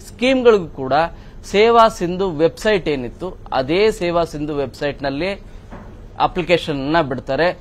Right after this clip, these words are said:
So ಸೇವಾ ಸಿಂಧು ವೆಬ್ಸೈಟ್ ಏನಿದೆ ಇದು ಸರ್ಕಾರದ ವೆಬ್ಸೈಟ್, ಇದು ಆ ವೆಬ್ಸೈಟ್ ನಲ್ಲಿ ನೀವು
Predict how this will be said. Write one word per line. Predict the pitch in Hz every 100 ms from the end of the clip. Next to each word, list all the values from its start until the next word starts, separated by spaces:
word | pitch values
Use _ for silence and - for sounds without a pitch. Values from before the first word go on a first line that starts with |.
| - -
So | 180 175
ಸೇವಾ | 185 208 233 226
ಸಿಂಧು | 202 196 196
ವೆಬ್ಸೈಟ್ | 165 170 - 226 196
ಏನಿದೆ | 160 170 190
ಇದು | 151
ಸರ್ಕಾರದ | 139 135 160 156 143
ವೆಬ್ಸೈಟ್, | 151 131 131 - 147 143
ಇದು | 147 190 - - - -
ಆ | 139 143
ವೆಬ್ಸೈಟ್ | 143 151 - 233 220
ನಲ್ಲಿ | 156 135 180 220 - -
ನೀವು | 135 160 160 190